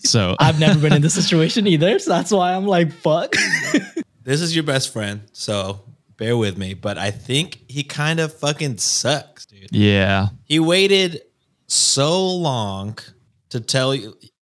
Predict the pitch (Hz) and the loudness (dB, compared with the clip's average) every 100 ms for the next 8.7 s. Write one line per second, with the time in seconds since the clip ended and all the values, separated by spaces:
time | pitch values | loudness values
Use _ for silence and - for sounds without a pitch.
0 | _ _ _ _ 131 139 151 - - 185 | _ _ _ _ -4 -4 -8 -8 0 2
1 | 156 151 127 131 165 214 220 185 214 226 | 2 2 2 2 0 -2 -4 -6 -6 -8
2 | 262 - - 123 147 180 147 117 135 160 | -8 -10 -8 -4 -4 -4 -6 -6 -6 -6
3 | 175 180 202 202 131 123 135 139 127 - | -6 -8 -8 -8 -8 -8 -6 -6 -6 -6
4 | 143 190 190 202 214 214 _ _ _ 101 | -6 -6 -8 -6 -8 -10 _ _ _ 2
5 | 92 143 147 165 160 165 143 117 131 156 | 4 2 -2 -2 0 0 0 0 2 0
6 | - - 131 123 117 113 113 - 123 139 | -4 -12 -2 0 2 0 -4 -4 -2 0
7 | 127 135 143 170 170 180 127 135 120 104 | 0 0 -2 -4 -4 -4 -4 -2 -4 -8
8 | - 127 139 165 165 175 | -6 -6 -4 -6 -6 -6